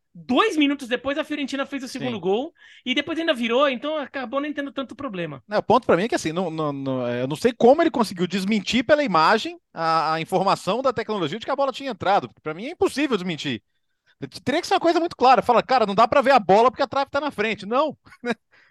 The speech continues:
Speaker 2: Então, não, aí é, e é isso. E, e causa com que pessoas desacreditem a tecnologia, né? Com que falem que não serve. E acho que a tecnologia da linha do gol,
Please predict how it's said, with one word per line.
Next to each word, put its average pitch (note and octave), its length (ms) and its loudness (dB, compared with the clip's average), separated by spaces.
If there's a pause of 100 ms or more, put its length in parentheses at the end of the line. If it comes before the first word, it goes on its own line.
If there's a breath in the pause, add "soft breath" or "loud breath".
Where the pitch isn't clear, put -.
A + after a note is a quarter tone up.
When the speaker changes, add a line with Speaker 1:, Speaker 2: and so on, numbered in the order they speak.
(180)
Speaker 2:
Então, G#3+ 360 -2
não, D3+ 420 -12
aí C3+ 260 -4
é, G3 240 -4
e A#3 40 2
é F#4+ 140 0
isso. C#4+ 180 -2
E, G3 60 2
e F#3 220 -2
causa G#3+ 320 2
com A#3+ 200 -14
que - 120 -20
pessoas G3+ 360 2
desacreditem F#3 600 -2
a F3+ 40 -2
tecnologia, G#3 840 -2
né? F3 140 -2
Com D#3 160 -10
que - 80 -20
falem D#3 260 0
que D#3 140 -10
não E3 140 -10
serve. E3+ 560 2
E B2+ 60 -2
acho C#3 140 -4
que - 80 -4
a E3 60 0
tecnologia E3+ 400 -4
da G3+ 100 -4
linha G#3 120 -6
do E3+ 120 -6
gol, G3 240 2